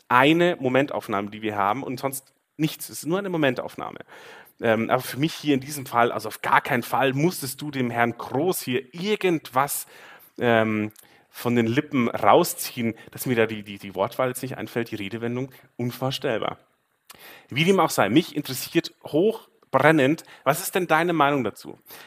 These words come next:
Warum glaubst du, ist dieses Gespräch so eskaliert? Denkst du auch wie ich,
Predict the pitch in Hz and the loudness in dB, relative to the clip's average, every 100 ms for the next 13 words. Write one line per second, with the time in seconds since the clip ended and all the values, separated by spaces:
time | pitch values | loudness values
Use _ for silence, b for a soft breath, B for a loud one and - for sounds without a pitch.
0 | B 107 127 160 220 202 113 107 139 - | B 4 6 8 4 2 2 2 2 -4
1 | 190 139 - 165 190 - - - 123 135 | -10 -10 -10 -8 -8 -8 -8 -4 -2 -4
2 | - - - 151 123 98 - B B B | -6 -10 -6 -6 -6 -10 -14 B B B
3 | B 160 185 - 110 185 - - 233 - | B 4 4 2 2 0 -2 -2 -4 -4
4 | - | -16